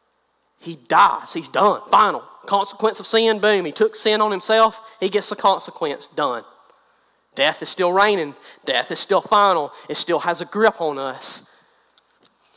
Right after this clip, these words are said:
But then this happens. But on the first day of the week, at early dawn, they went to the tomb, taking the spices they had prepared for Jesus af-, after he died. And they found the stone rolled away from the tomb.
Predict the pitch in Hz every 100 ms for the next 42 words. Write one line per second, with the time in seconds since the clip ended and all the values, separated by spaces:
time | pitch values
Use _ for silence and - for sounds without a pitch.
0 | _ _ - _ _ _ _ - - 156
1 | - 117 - - - - - _ _ _
2 | _ _ _ 165 185 190 - 196 202 -
3 | 208 196 175 165 143 - 170 165 170 180
4 | 156 147 131 - _ _ _ _ _ _
5 | _ _ _ - 185 185 214 - 226 190
6 | 196 190 151 135 _ _ _ - 208 208
7 | 214 202 - 196 175 185 185 170 175 156
8 | 160 143 - 156 139 127 - _ - 185
9 | 175 165 131 90 - - - 135 - 151
10 | 143 160 143 151 120 - - - - 165
11 | 175 - 196 214 240 233 - 226 208 190
12 | 160 175 226 254 240 226 226 226 208 196
13 | 202 175